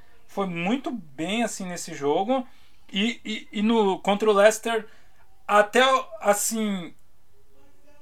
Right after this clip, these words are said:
começo do segundo tempo eu ainda achei um jogo parelho também, mas aí teve um momento, teve a expulsão também lá do jogador do, do Leicester, e aí teve um momento que eu acho que eles, não sei, se perderam ali no jogo,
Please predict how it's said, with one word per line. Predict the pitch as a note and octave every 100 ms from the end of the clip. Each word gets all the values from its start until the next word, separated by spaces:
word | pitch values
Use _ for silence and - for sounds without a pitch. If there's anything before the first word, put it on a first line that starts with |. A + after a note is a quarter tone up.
| - -
começo | A3+ A3 A#3 B3
do | A#3
segundo | A3+ A3 G#3+
tempo | A3 A3
eu | A3
ainda | G#3+ G#3+
achei | G3 G#3
um | G3+
jogo | G3 F3+
parelho | F#3+ F#3+ E3+ F#3 A#3+ B3+
também, | G3 F3 F#3+ C#4+ D#4 - - - -
mas | F3 F#3
aí |
teve | G3 G3+ G3
um |
momento, | G3+ F#3+ F#3+ F#3+
teve | G#3 G#3+
a |
expulsão | G#3 G3 F3+ F#3+
também | F#3+ F#3
lá | F3+ F3+
do | F3
jogador | F3 F3 F3 F3
do, | E3 E3 C#3+
do | D#3+
Leicester, | E3 F3+ - - C4+ C4 - - - -
e | G#3
aí | A3
teve | A#3 A#3
um |
momento | A#3+ A#3 A3
que | A#3
eu |
acho | A3+
que | -
eles, | A#3 A3 G3+ -
não | A3
sei, | A3 E3+
se | - -
perderam | G3 F3 F3+ F3+ F3+ D#3+
ali | F3 E3+
no | E3+ E3
jogo, | C#3+ D#3+ F#3 G#3+